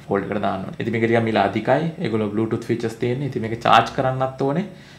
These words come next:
මේක මොකද යූ එස් බී C චාර්ජ් එකක් එන්නේ. ඉතින්, අ, මේක වෙනම මේගොල්ලොන්ගේ කේසින් එකක් එක්ක ඉන්නේ. ඉතින් මම ඇත්තටම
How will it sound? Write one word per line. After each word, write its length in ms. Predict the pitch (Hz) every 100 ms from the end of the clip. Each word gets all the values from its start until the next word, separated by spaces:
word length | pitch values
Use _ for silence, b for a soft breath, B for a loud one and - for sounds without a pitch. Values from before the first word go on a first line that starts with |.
| -
මේක 200 | 120 120
මොකද 280 | 117 107 107
යූ 180 | 107 113
එස් 100 | 113
බී 80 | 113
C 160 | 120
චාර්ජ් 300 | 117 110 107
එකක් 260 | 113 117 -
එන්නේ. 260 | 123 143 180 -
ඉතින්, 280 | 170 120 107
අ, 160 | 104 101
මේක 200 | 110 117
වෙනම 440 | 113 107 113 117
මේගොල්ලොන්ගේ 500 | 113 107 110 107 107
කේසින් 440 | 101 107 - - 117
එකක් 180 | 117 120
එක්ක 140 | 117
ඉන්නේ. 140 | 135 135
ඉතින් 160 | 135
මම 160 | 113 113
ඇත්තටම 380 | 110 - 120